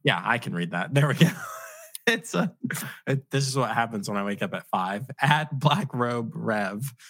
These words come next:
Uh, and the link to that is, you guessed it, it's right below our talking heads,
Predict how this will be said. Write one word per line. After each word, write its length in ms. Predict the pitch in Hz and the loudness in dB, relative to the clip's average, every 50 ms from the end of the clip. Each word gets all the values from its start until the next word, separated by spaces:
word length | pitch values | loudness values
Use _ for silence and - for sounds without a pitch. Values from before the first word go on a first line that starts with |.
| - - _ _ | -20 -20 _ _
Uh, 380 | - 139 104 101 98 98 101 101 - | -2 0 0 2 2 2 0 -2 0
and 280 | 120 117 110 110 110 110 | 0 0 0 0 0 0
the 60 | 110 | -2
link 280 | 107 123 135 139 127 - | 0 0 0 -2 -2 -4
to 120 | - 120 | -4 0
that 340 | 117 127 151 180 190 165 139 113 | 2 4 4 4 2 0 -2 -2
is, 320 | 113 113 113 110 110 - | -2 -2 0 -2 -2 0
you 180 | 113 143 170 175 | 2 4 4 4
guessed 380 | 139 147 165 170 - - - | 4 4 2 2 0 -2 -2
it, 80 | 131 113 | 0 0
it's 200 | 110 101 - - | 0 0 2 2
right 220 | 135 156 151 - | 2 2 2 0
below 300 | - 131 139 143 143 143 | -2 0 2 2 2 2
our 260 | 131 127 120 117 117 | 2 0 0 -2 -4
talking 400 | 113 - 131 131 131 - 127 117 | 0 2 2 2 2 -2 -4 -2
heads, 460 | 117 131 135 143 143 135 120 120 - | 0 2 2 2 2 0 -2 -4 -6